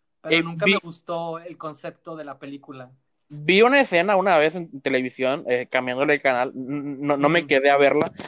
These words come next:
Speaker 2: y
Speaker 1: Sí.
Speaker 2: lo que, lo que vi no me gustó, pero no sé si no me
Speaker 1: Exacto.
Speaker 2: gustó, no me
Speaker 1: Sí.
Speaker 2: gus-, no sé si no me gustó porque no tengo el contexto,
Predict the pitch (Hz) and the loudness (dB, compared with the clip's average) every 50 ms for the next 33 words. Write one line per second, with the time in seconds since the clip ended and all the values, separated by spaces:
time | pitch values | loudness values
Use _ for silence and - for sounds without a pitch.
0 | - - _ _ _ _ _ _ 160 151 156 156 151 151 151 156 151 - - 151 | -18 -20 _ _ _ _ _ _ 0 2 4 6 8 8 6 6 4 2 0 0
1 | 156 165 - 147 151 147 147 - 151 151 147 147 160 180 196 202 202 208 226 220 | 0 2 4 4 2 2 2 2 0 2 2 2 2 2 4 2 2 2 2 2
2 | 220 190 - - - 160 156 185 240 277 247 214 _ _ - 151 147 143 139 139 | 0 -2 -4 -4 0 2 4 4 4 2 0 -6 _ _ -2 2 2 2 4 4
3 | 147 151 151 160 170 185 214 196 175 175 190 202 180 175 165 - - 156 156 165 | 4 4 4 2 0 0 2 2 2 2 2 2 2 2 0 0 2 2 2 2
4 | 196 - _ _ _ _ _ _ _ _ - 151 175 208 240 254 254 240 - - | 2 0 _ _ _ _ _ _ _ _ -2 0 2 4 4 6 6 4 2 0
5 | - - 165 175 190 202 214 233 220 208 214 226 220 220 202 - - 185 185 - | -4 -4 -2 -2 0 0 -2 -2 0 0 0 0 0 -2 -2 0 0 -2 0 0
6 | - 202 196 - - 151 147 151 151 156 165 156 156 175 175 175 - 139 131 120 | -2 -4 -2 -2 -4 -4 -2 -2 -2 -2 -2 -2 0 0 -2 -2 -2 -4 -4 -2
7 | - 143 139 - _ - 202 214 - | -2 -2 -2 -2 _ -6 -6 -6 -8